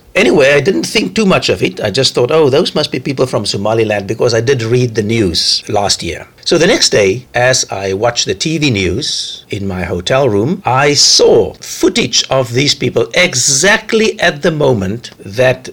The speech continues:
they left that hall and we walked in. That was the moment I,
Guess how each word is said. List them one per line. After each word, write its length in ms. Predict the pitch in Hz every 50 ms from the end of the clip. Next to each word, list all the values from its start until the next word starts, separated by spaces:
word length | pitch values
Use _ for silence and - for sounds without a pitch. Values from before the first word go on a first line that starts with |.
| -
they 320 | 131 120 117 123 127 131 120
left 400 | 117 123 127 151 180 - - -
that 160 | 143 135 117
hall 420 | 98 139 131 123 127 143 - - -
and 180 | - 120 110 117
we 260 | 117 120 147 165 160
walked 380 | 151 131 143 147 139 - - -
in. 300 | 147 135 107 82 76 - _
That 200 | - - 117 120
was 120 | 135 131 -
the 140 | - 135 113
moment 500 | 117 120 135 170 170 165 175 180 180 -
I, 200 | 127 127 131 127